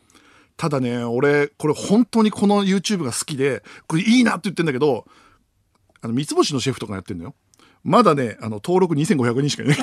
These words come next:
<laughs> 全然人気ないんだけど。<laughs> だ-、なんだけど、お-、だから逆にこのレシピバレてないから、リュウジのレシピとかもう家族にバレるようになってきちゃったから。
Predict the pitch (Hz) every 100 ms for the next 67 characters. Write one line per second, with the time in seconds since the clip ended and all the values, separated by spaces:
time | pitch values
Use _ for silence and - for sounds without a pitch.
0 | - - 339 - - - 370 - 339 -
1 | 311 294 302 254 226 285 311 294 320 294
2 | 294 294 294 262 202 196 214 226 - -
3 | 320 - - 349 - - - - - -
4 | - - - - - 285 - 202 - -
5 | - - - - 247 294 220 185 208 139
6 | - 190 - 190 226 208 202 196 254 208
7 | - 170 202 196 190 196 233 - 131 190
8 | 151 151 147 127 120 135 113 165 311 330
9 | 175 156 143 - 151 131 131 170 302 311
10 | 247 151 110 147 320 269 131 117 - -
11 | - 98 98